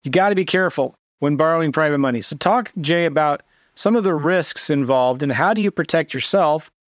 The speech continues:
and how do you protect the investor from the risks of whatever could go wrong?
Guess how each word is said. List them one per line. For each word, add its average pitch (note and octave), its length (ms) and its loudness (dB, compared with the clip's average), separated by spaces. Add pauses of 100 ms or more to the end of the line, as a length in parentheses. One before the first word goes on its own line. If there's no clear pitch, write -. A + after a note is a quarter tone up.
and C#3+ 100 -2
how F#3 120 2
do G3 60 0
you F#3+ 60 0
protect E3 560 -2
the D3 360 -2
investor C#3+ 680 0
from C3 300 -2
the C3 100 -2
risks D3 540 -2 (420)
of C3+ 580 0 (320)
whatever G3+ 340 2
could C#3 160 -4
go C#3+ 100 4
wrong? B2 240 0